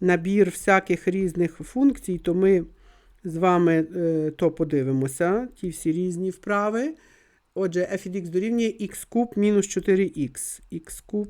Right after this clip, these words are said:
мінус чотири ікс. Я думаю, що ви вже запам'ятали. Y рівне нуль. Тепер ікс куб мінус чотири ікс дорівнює нулю.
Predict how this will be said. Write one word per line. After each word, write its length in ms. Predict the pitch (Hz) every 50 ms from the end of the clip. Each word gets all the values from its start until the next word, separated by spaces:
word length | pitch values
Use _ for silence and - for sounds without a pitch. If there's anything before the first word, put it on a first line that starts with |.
| 208 -
мінус 380 | 180 190 190 185 180 170 160
чотири 480 | - - - 165 160 - 175 165 160 147
ікс. 480 | - - 151 107 - - - - - - - - - - - _ _ _ _ _ _ _ - - _ _ _ _ _ _ _ _ _ - - - - - - - - - -
Я 140 | 196 190 170
думаю, 220 | 180 175 185 180
що 140 | 175 - 180
ви 60 | 175
вже 120 | 175 180
запам'ятали. 640 | 170 - 170 175 185 185 185 - 269 302 311 294 254
Y 460 | 208 208 214 208 202 190 185 - -
рівне 280 | 190 202 185 185 175 170
нуль. 420 | 165 170 180 202 220 240 269 311 359 - - - - - - - - - _ - - - -
Тепер 420 | - 196 190 - 208 196 185 180 -
ікс 320 | 220 208 202 - - -
куб 280 | - - 233 220 208 214 -
мінус 360 | 196 208 208 202 190 175 -
чотири 360 | - - 185 - 196 190 196
ікс 380 | 185 - - 202 190 175 170 165
дорівнює 500 | 160 180 180 180 180 170 175 170 165 156
нулю. 680 | 156 156 156 147 156 175 190 208 226 247 269 285